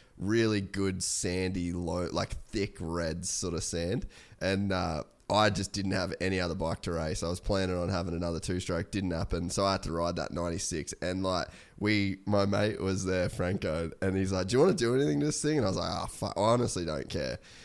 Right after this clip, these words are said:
And then he's like, "Let's at least put some brake fluid in it, 'cause these brakes don't work." And then we, we did the brake fluid, we pulled it out, and it looked like Pan Am soup.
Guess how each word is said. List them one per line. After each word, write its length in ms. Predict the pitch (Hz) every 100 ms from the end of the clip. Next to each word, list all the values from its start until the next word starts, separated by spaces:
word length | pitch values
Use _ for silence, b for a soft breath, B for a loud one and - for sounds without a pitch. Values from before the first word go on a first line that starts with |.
| B
And 180 | - 104
then 120 | 104
he's 140 | 101 101
like, 160 | 98
"Let's 200 | 110 123
at 120 | 117 92
least 420 | 101 104 104 -
put 160 | 101
some 120 | - 90
brake 260 | 87 90
fluid 260 | - 85 85
in 100 | 73
it, 100 | -
'cause 120 | 95
these 200 | 101 104
brakes 340 | - 90 87 -
don't 300 | 90 85 53
work." 360 | 85 73 - - B B 82
And 160 | 95
then 140 | 101 98
we, 220 | 101 92 -
we 160 | 101
did 220 | 101 117 107
the 80 |
brake 320 | 101 92 95 -
fluid, 300 | 95 92 95
we 100 | 98
pulled 280 | 117 110
it 120 | 98 90
out, 180 | 82
and 80 | 87
it 120 | 95
looked 280 | 95 104 -
like 240 | 110 87 -
Pan 300 | 104 95 92
Am 240 | 92 82
soup. 460 | - - 80 64